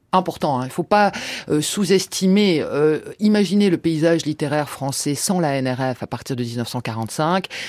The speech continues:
C'est un peu comme Paris sans la Tour Eiffel. Voilà, c'est, c'est de, c'est des chocs de cet ordre-là.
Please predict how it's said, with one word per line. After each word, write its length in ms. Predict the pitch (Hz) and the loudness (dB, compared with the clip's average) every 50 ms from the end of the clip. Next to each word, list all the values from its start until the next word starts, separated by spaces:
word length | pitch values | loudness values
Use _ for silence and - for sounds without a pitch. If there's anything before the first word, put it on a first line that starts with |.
| - - | -12 -12
C'est 160 | - - - | -10 -6 -4
un 100 | 131 131 | -2 -2
peu 140 | 123 - 190 | 0 0 -2
comme 240 | 185 - 151 131 123 | 0 0 -2 -2 -2
Paris 240 | - 139 131 185 180 | -2 -2 -2 -2 -2
sans 140 | - 151 | -2 -2
la 100 | 127 120 | -6 -6
Tour 160 | - - 117 139 | -6 -6 -6 -8
Eiffel. 320 | 139 - 135 113 104 - _ _ _ _ _ - | -6 -4 -6 -6 -6 -8 _ _ _ _ _ -8
Voilà, 140 | 135 127 - - | -6 -6 -8 -10
c'est, 160 | - - 127 | -12 -10 -10
c'est 200 | 123 - 143 135 | -8 -8 -8 -8
de, 180 | - - 131 | -8 -8 -8
c'est 140 | 127 - 151 | -6 -6 -6
des 100 | 139 139 | -6 -4
chocs 320 | - - - 214 208 214 - | -2 0 0 0 0 0 -6
de 100 | 143 131 | -8 -8
cet 240 | - 127 117 - | -6 -6 -6 -6
ordre-là. 540 | 123 104 101 107 113 117 127 135 170 202 220 | -8 -10 -10 -8 -6 -4 0 2 2 2 0